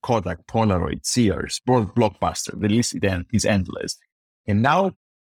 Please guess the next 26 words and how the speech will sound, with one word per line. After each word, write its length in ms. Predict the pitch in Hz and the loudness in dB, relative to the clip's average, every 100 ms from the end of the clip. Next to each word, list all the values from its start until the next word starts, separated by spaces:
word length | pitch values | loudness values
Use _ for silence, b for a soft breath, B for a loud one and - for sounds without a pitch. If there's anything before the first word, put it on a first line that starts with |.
| _ - | _ 0
honestly, 300 | 127 196 135 | 0 2 2
we 160 | 120 | 2
are 60 | 123 | 2
facing 420 | - 123 147 170 | 2 -2 0 -2
a 60 | 160 | -2
disruption 560 | 139 - 156 - 180 | -2 0 -2 -2 -4
that 120 | 165 160 | 0 2
we 100 | 147 | 2
haven't 280 | 147 208 | 2 0
seen 240 | - - 180 | 0 0 0
before, 380 | 135 - - - _ _ _ | 0 -2 -4 -6 _ _ _
because 480 | - 104 131 123 - - | -6 -2 0 0 0 -4
the 100 | 107 | 0
environmental 560 | 107 104 101 147 180 | 2 4 2 2 2
and 120 | 156 156 | 0 0
social 380 | - 160 160 | 0 -2 -2
challenges, 720 | 147 - 180 175 156 147 165 - _ - | -4 -2 0 2 2 0 0 -6 _ -4
if 120 | 101 | 0
we're 140 | 113 | 2
being 220 | 107 117 110 | 2 2 4
honest 340 | 151 180 - | 4 2 0
with 120 | 117 | 0
ourselves, 600 | 98 95 - 98 - - | 0 -2 -2 -4 -4 -6
these 160 | 135 147 | -2 0
are 100 | 117 | 0
issues 600 | 131 180 - - 117 165 | 2 2 2 0 0 -2